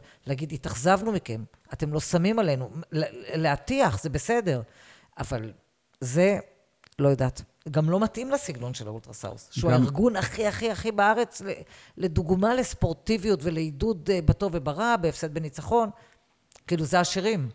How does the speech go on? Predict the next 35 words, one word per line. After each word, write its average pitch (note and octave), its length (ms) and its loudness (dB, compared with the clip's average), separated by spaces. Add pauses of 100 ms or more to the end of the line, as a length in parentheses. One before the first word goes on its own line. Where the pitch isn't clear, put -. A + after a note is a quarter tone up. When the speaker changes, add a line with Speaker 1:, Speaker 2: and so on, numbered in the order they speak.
Speaker 2:
תשמעו, C#3+ 240 4
בשנים C3+ 500 2
האחרונות, B2 1000 -2
מאז B2 160 -2
שהפועל A#2 580 -2
באר A#2 100 0
שבע A#2 280 -4
היא G#2+ 360 -2
עברה A2+ 320 -4
לת-, A#2 260 -6
לטרנר A2 920 -4
ועם A2 120 -4
כל B2 240 -4
ההצלחה A2+ 800 -6
שלוותה, A2+ 960 -4 (460)
אז G#2+ 100 -8
תמיד C#3 220 0
דיברו C3+ 240 6
על C3 100 4
השינוי C3 440 4
שהאוהדים A#2+ 460 -2
של A#2 280 -4
הפועל A2+ 260 -4
באר A2+ 80 0
שבע A2+ 280 -4
הם, A2 120 0
אה, A2 100 -2
עברו, C3 440 0
מאוהדים A#2+ 460 0
שהם, A#2 300 -2
אה, A2 600 -4 (920)
Speaker 1:
של - 160 -2
Speaker 2:
תמיד C#3 160 4
Speaker 1:
פעם. D3+ 100 10
Speaker 2:
צוירו C#3+ 320 8